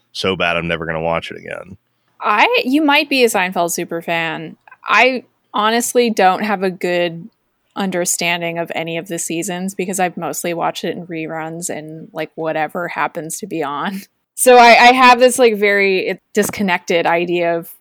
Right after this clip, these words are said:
Speaker 2: of Seinfeld.
Speaker 1: My experience with them has always been, like, Seinfeld on D V D, like, watching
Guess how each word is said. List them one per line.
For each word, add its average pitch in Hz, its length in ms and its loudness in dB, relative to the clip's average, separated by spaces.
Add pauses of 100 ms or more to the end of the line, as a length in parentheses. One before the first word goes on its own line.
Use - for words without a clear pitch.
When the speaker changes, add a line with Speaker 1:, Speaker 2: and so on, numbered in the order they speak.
(120)
Speaker 2:
of 170 160 -4
Seinfeld. 160 760 -4
Speaker 1:
My 117 180 2
experience 131 420 0
with 107 100 -4
them 98 120 0
has 87 100 -2
always 90 280 0
been, 85 240 -4
like, 80 180 -4
Seinfeld 90 400 -4
on 85 160 -4
D 82 160 -6
V 80 140 -6
D, 80 340 -4
like, 80 260 -8
watching 80 580 -6